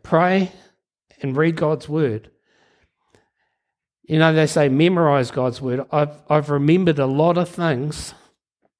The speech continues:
from God's word, from reading them and not necessarily committing them to memory, but God brings them back to my memory.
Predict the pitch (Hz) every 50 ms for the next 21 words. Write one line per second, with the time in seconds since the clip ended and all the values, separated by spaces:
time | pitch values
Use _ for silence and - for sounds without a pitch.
0 | _ _ _ _ - - 131 131 135 151 143 143 135 - - - 151 151 151 143
1 | 120 127 - - _ _ _ _ _ _ _ _ - 139 131 127 135 151 160 175
2 | 175 165 165 165 156 151 151 147 147 139 143 - - - - 147 139 143 147 -
3 | - 135 143 143 - 143 - - 160 139 131 131 135 127 127 127 - _ - -
4 | - - - - - 147 135 139 160 196 196 - 190 175 147 139 131 123 123 131
5 | 127 127 127 127 131 135 139 143 156 160 - - _ _ - 127 113 113 - 147
6 | 151 160 156 160 143 156 143 131 131 135 127 127 147 165 - - - - 165 143
7 | 131 123 123 123 123 117 117 110 110 113